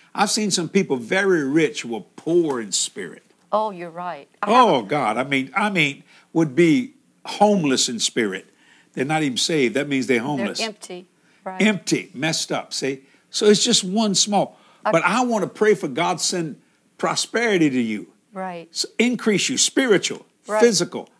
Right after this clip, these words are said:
Speaker 1: financial, moral, whatever you might need.
Speaker 2: Whatever you're lacking.
Speaker 1: Whatever you're lacking, yeah.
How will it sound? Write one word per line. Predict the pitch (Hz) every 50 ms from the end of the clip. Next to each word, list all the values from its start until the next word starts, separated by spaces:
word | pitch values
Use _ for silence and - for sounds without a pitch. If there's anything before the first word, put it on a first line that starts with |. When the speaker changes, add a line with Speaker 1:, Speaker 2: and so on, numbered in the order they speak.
| _
Speaker 1:
financial, | _ - - 180 202 208 190 185 190 190 175 - - 120 - - - _ _ _ _ _ -
moral, | 120 123 135 165 185 - 233 170 127 113 92 - - _ _ _ _
whatever | - 151 180 254 320 311 - - 254 277 247 220
you | 185 175 208 233 202
might | 180 160 165 165 170 190 196 -
need. | 175 170 180 202 269 320 320 285
Speaker 2:
Whatever | 214 151 - 233 247 233
you're | 262 254 247 240 214
lacking. | 208 214 214 220 214 _ - - -
Speaker 1:
Whatever | - 165 214 226 226 226 202
you're | 202 196 185 160 175
lacking, | 214 269 349 - - - 143 139
yeah. | 185 220 208